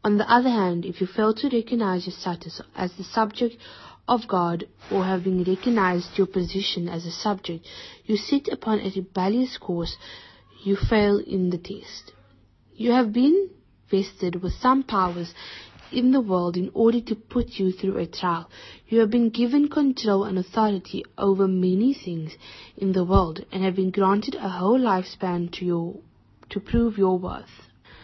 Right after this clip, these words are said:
The world is a place of trial. Prof-, the prophets then inform us that the worldly life is a period of trial.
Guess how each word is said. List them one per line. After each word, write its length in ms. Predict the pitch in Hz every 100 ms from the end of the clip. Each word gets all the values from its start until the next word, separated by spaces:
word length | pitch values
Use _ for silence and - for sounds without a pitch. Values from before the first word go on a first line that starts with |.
| - -
The 80 | 269
world 360 | 240 247 294 359
is 120 | 339
a 60 | 359
place 400 | - 220 214 -
of 180 | 202 -
trial. 420 | 202 185 180 - - - - - -
Prof-, 380 | - 311 320 -
the 60 | -
prophets 500 | - 302 - 381 -
then 180 | 220 220
inform 520 | 233 214 - 220 208
us 340 | 180 170 - - -
that 180 | 180
the 80 | 202
worldly 680 | 185 196 190 214 220 262 294
life 320 | 208 175 175 - -
is 160 | 190 -
a 100 | 190
period 460 | - 247 240 233
of 200 | - 196
trial. 380 | - 180 170